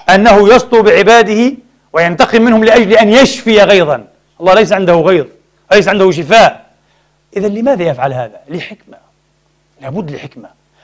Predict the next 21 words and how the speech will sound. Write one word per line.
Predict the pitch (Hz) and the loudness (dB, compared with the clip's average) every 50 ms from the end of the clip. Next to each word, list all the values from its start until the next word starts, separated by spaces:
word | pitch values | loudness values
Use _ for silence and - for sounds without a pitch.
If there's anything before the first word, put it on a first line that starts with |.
| _ _ - | _ _ -8
ويبدو | 151 165 208 254 262 185 202 202 | -4 -2 -2 0 -2 -2 -2 0
أن | 202 196 190 190 | 0 0 0 0
هذه | 208 240 226 202 | 0 0 0 0
الحكمة | 156 - 170 156 165 175 | -4 -6 -8 -8 -6 -4
كما | - 208 196 185 | -2 0 0 0
قلت | - - 135 160 | 0 -2 -4 -6
لكم | 160 - - 190 214 226 - _ _ _ _ _ - 185 | -6 -6 -6 -6 -8 -8 -12 _ _ _ _ _ -4 -4
أن | 196 185 185 185 175 | -2 -2 -2 -6 -6
يطهرهم | 180 185 175 143 - - - 208 208 190 165 139 147 190 196 165 123 - _ _ _ _ _ _ _ _ 160 | -4 -4 -4 -6 -6 -8 -8 -4 -2 -2 -2 -2 -2 -4 -6 -6 -8 -12 _ _ _ _ _ _ _ _ -12
من | 165 175 170 156 | -10 -10 -10 -10
خبث | - - - 226 196 175 190 151 - 160 | -8 -4 0 0 0 2 0 -2 -4 -6
ودنس | 175 165 160 160 165 143 220 240 240 220 185 - - 254 262 - | -6 -4 -4 -4 -2 -2 -2 0 0 -2 -2 -2 0 0 0 0
ونجاسة | - 180 190 190 185 185 180 160 220 254 262 240 - - 277 294 - - - - | 0 0 0 2 2 0 0 2 2 2 2 2 0 0 -2 -2 -2 -4 -6 -8
الشرك | 202 - - - 240 269 233 - - 190 | -8 -8 -8 -6 -6 -4 -4 -6 -6 -8
والكفر | 175 160 - - 240 185 196 185 - - - _ _ _ _ _ _ - | -8 -8 -6 -6 -6 -4 -4 -4 -6 -8 -12 _ _ _ _ _ _ -2
والعياذ | 185 185 160 175 202 202 185 | -2 0 2 2 2 2 2
بالله | 180 165 185 202 220 202 185 | 2 0 2 2 4 4 4
والمعصية | 180 180 208 220 175 - - 214 202 | 2 2 2 0 0 0 0 -2 -2
الكبرى، | 185 - 254 240 190 156 202 202 196 180 170 147 - - _ _ _ _ _ _ _ - | 0 0 -2 -4 -2 -2 0 2 2 2 2 0 -2 -6 _ _ _ _ _ _ _ -10
لأن | 180 185 202 208 202 196 | -6 -4 -4 -2 -2 -2
الجنة | 208 190 165 - 349 359 349 330 269 170 - - | -4 -2 0 2 2 2 2 2 2 0 0 -2